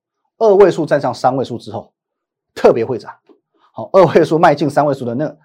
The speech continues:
那，那个门槛之后，它特别会涨。例如说，来各位，我在十一月十七号哦，我们股市福利社这个节目当中，我会跟大家分享一档股票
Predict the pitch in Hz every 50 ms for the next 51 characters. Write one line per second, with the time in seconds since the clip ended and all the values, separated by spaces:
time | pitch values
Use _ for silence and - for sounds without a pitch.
0 | _ _ 208 214 220 214 208 175 156 147 143 160 - - - 156 - 92 - 127
1 | 120 135 117 - - _ _ _ _ _ - 170 175 - - 196 131 127 123 143
2 | 120 - - - - 185 240 220 156 139 139 135 151 135 139 135 135 - _ _
3 | _ _ _ _ _ _ _ _ _ _ _ _ _ _ _ _ _ _ - 117
4 | 131 156 147 127 - - - _ _ _ _ _ _ _ _ _ _ - 120 151
5 | 233 226 - - - - - - 175 - 226 226 226 233 196 - - 151 143 -
6 | 175 175 185 151 101 92 - _ _ _ _ _ _ _ 123 120 113 113 113 127
7 | 131 139 131 135 - 208 - 135 143 160 170 156 165 139 170 156 - 127 127 127
8 | - 123 131 131 127 165 170 202 202 196 185 175 185 190 165 - 123 135 127 123
9 | 123 110 - 117 110 - -